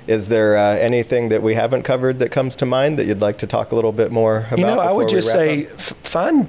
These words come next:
Speaker 2: find people in your life who, um, you can create win-wins with.
Speaker 1: Mm-hmm.
Speaker 2: Find people where both of you can win, both of you can support each other.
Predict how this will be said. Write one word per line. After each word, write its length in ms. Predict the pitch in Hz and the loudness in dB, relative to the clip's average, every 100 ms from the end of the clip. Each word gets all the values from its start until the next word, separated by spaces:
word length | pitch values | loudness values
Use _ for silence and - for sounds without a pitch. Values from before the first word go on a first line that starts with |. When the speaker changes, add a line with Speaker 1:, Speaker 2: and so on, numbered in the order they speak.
| - | -2
Speaker 2:
find 220 | 180 208 | -4 -2
people 260 | 240 202 185 | -2 -2 0
in 80 | 170 | 2
your 140 | 139 | 2
life 300 | 127 127 127 | 2 0 -2
who, 280 | 135 123 120 - - - - - | 0 2 0 -4 -18 -20 -10 -2
um, 380 | 127 120 117 | 0 0 0
you 120 | 143 139 | 0 0
can 140 | 143 | -2
create 360 | - 135 135 117 | 0 0 0 0
win-wins 680 | 113 127 117 110 113 107 - | 0 2 2 2 2 0 -4
with. 300 | 98 - - - - - | -6 -8 -14 -20 -18 -6
Speaker 1:
Mm-hmm. 160 | 101 | -2
Speaker 2:
Find 260 | 92 147 175 | 0 0 0
people 400 | 170 165 147 139 | 0 2 0 2
where 160 | 127 117 | 2 2
both 280 | 135 151 | 0 0
of 160 | 170 147 | 0 0
you 80 | 143 | 0
can 240 | - 117 | 0 0
win, 360 | 123 139 139 135 | 2 2 0 0
both 220 | 123 151 | 0 0
of 140 | 151 143 | 0 0
you 80 | |
can 160 | 135 131 | 0 -2
support 400 | - 127 139 139 | -2 0 2 2
each 200 | 131 - | 0 0
other. 400 | 123 123 123 | 0 2 0